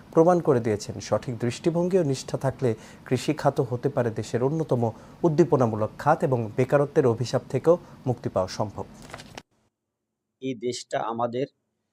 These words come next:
Speaker 2: এই দেশটাকে আমাদেরকেই ভালোবাসতে হবে, আমাদেরকেই বিনির্মাণ করতে হবে।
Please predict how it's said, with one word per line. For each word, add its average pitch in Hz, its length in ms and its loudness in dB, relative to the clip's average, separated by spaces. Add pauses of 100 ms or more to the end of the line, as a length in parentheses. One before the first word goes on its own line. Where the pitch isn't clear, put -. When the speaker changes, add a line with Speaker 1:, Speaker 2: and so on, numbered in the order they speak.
(260)
Speaker 2:
এই 127 140 0
দেশটাকে 120 640 -6
আমাদেরকেই 117 580 -6
ভালোবাসতে 113 560 -6
হবে, 120 260 -10 (160)
আমাদেরকেই 110 540 -8
বিনির্মাণ 107 540 -6
করতে - 320 -12
হবে। 87 280 -20